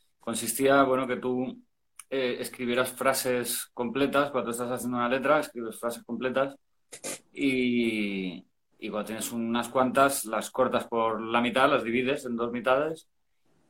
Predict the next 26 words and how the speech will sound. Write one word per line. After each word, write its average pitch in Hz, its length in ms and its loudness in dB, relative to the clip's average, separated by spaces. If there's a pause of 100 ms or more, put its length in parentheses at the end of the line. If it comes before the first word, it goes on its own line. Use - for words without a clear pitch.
(100)
y 139 140 0
formas, 131 800 2
eh, 101 760 -2 (460)
formas 123 340 0
frases 135 640 0 (1500)
que 147 200 4
a 123 60 2
veces 135 300 0
te 151 80 4
dan 139 120 8
significados 135 600 2
muy, 143 200 2
muy 135 240 2
interesantes, 117 640 -2
¿no? 127 240 -10 (960)
Los 123 140 0
Stones 139 300 2
lo 160 80 2
utilizaron, 131 840 2
eh, 110 400 0 (920)
Kurt 127 180 -4
Cobain 139 280 4
lo 143 60 2
utilizaba 127 420 -2
mucho 123 360 -2
también. 120 640 -2